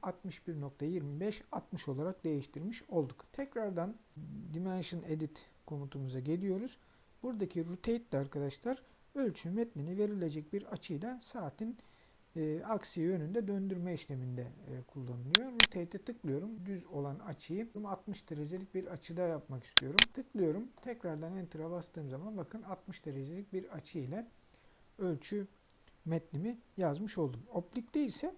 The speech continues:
ölçü uzatma çizgilerimin açısını belirlemek için kullanıyorum. Daha önceki dersimizde de bahsetmiştik. Oblik tıklıyorum. Objemi seçiyorum. Açısını değiştireceğim. Enter'a basıyorum. Diyorum ki altmış derece olsun diyorum. Tekrardan Enter'a bastığım zaman bakın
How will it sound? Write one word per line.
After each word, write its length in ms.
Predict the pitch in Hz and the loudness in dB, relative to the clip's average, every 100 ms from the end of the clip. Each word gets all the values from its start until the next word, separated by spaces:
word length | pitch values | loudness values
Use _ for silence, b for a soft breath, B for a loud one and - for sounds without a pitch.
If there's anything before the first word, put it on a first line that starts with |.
| - | 6
ölçü 340 | 156 165 - | 6 6 2
uzatma 500 | 170 147 185 - 202 | 0 0 -2 -2 -2
çizgilerimin 640 | - 151 143 143 185 277 | -2 -2 0 0 0 -4
açısını 600 | 277 180 - - 160 160 | -4 -4 -4 -4 0 2
belirlemek 480 | 135 123 120 120 113 | 2 2 -2 -2 -6
için 180 | - 113 | -8 -10
kullanıyorum. 600 | - 117 120 175 247 196 | -6 -6 -2 -2 -4 0
Daha 260 | 175 170 | 0 0
önceki 300 | 160 147 131 | -2 -2 -2
dersimizde 540 | 143 135 - 131 127 123 | 0 0 -2 -6 -4 -6
de 100 | 127 | -4
bahsetmiştik. 760 | 135 - 127 - - - - 226 | -4 -6 -2 -2 2 2 2 -2
Oblik 440 | 196 165 147 - - - | -6 -6 -12 -14 -20 -20
tıklıyorum. 480 | - - 185 185 202 - 208 | -18 -6 -4 -4 4 6 8
Objemi 380 | 170 143 139 | 10 8 8
seçiyorum. 560 | 135 160 151 175 170 180 | -2 -4 -4 -2 -2 -2
Açısını 440 | 156 147 - 147 139 | -6 -6 -6 -4 -2
değiştireceğim. 720 | 147 143 - 139 135 151 190 - - | -2 -2 -4 -4 -2 -4 -6 -12 -12
Enter'a 400 | 175 170 - 143 | -8 -6 -4 -4
basıyorum. 600 | 151 160 - 143 165 185 | -2 -4 -2 -2 -2 -6
Diyorum 260 | 196 139 123 | -4 -4 -4
ki 100 | - | -10
altmış 420 | 165 - 151 - | -12 -10 -10 -6
derece 280 | 151 139 131 | 0 2 2
olsun 340 | 135 123 - 120 | 0 -2 -6 -6
diyorum. 300 | 123 151 175 b b b | -6 -8 -10 b b b
Tekrardan 540 | - 170 160 143 139 139 | -6 -4 -4 -4 -4 -4
Enter'a 400 | 156 151 139 135 | -6 -6 -4 -4
bastığım 420 | 139 - 151 139 | -4 -6 -6 -4
zaman 300 | 127 139 165 | -4 -4 -4
bakın 260 | 135 190 | -4 -6